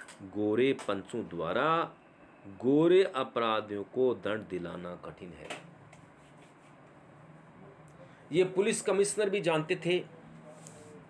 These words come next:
कि यहाँ गोरे लोगों के द्वारा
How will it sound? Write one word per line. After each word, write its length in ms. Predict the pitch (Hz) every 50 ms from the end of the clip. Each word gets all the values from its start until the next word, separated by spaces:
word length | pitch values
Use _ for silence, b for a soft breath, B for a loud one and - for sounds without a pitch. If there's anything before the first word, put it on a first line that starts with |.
| - - - - - - - - - - - - - -
कि 80 | - 180
यहाँ 560 | 180 175 175 160 156 170 185 196 196 170 147
गोरे 320 | 135 143 156 170 180 190
लोगों 280 | 185 180 170 170 190 202
के 160 | - - 226
द्वारा 400 | 175 196 180 151 131 110 90